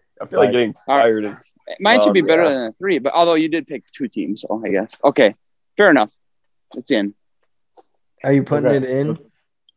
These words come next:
Speaker 2: I'm giving
Speaker 1: That's
Speaker 2: it
Speaker 1: a
Speaker 2: a
Speaker 1: three.
Speaker 2: three.
Speaker 3: It, it's gotta be a four though overall.
Speaker 4: No,
Speaker 2: I'm giving it a
Speaker 4: it's
Speaker 2: three.
Speaker 1: I'm the
Speaker 4: a
Speaker 1: only
Speaker 4: three
Speaker 1: one
Speaker 2: All I
Speaker 1: that's
Speaker 2: know.
Speaker 4: overall.
Speaker 1: gonna give it a four.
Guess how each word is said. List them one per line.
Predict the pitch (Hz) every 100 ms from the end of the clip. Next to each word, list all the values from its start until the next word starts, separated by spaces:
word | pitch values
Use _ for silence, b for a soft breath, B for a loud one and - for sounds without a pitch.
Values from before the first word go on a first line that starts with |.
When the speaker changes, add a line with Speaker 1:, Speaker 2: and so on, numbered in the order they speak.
| _
Speaker 2:
I'm | 117
giving | 123 131 131
Speaker 1:
That's |
Speaker 2:
it | 123 113
Speaker 1:
a |
Speaker 2:
a |
Speaker 1:
three. | 107
Speaker 2:
three. | 110 98 _
Speaker 3:
It, | 233 220
it's | 214 -
gotta | 233 254
be | 202
a | 160
four | - 190 170
though | 131 127
overall. | 127 127 131 113 107 _ _ _ _ _ -
Speaker 4:
No, | 156 175
Speaker 2:
I'm | 156
giving | 156 147
it | 135
a |
Speaker 4:
it's | 123
Speaker 2:
three. | 117
Speaker 1:
I'm | 135
the | 131
Speaker 4:
a |
Speaker 1:
only | 117 123 117
Speaker 4:
three | 117
Speaker 1:
one | 131
Speaker 2:
All | 120
I |
Speaker 1:
that's | 117
Speaker 2:
know. | 113
Speaker 4:
overall. | 113
Speaker 1:
gonna | 110
give | 110
it | 110
a | 113
four. | - 110 117